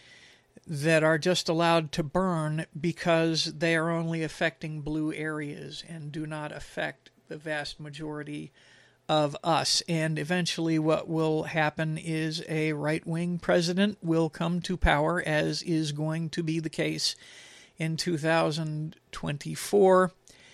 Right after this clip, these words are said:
and things will be set right. Now, the other permutation is things go hot heavy. And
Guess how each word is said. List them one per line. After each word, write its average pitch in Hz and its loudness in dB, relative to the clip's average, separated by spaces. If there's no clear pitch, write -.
and 160 2
things 185 2
will 180 6
be 165 -2
set 160 2
right. 156 2
Now, 151 -6
the 170 4
other 214 6
permutation 190 2
is 165 2
things 185 0
go 165 2
hot - -2
heavy. - -4
And 156 2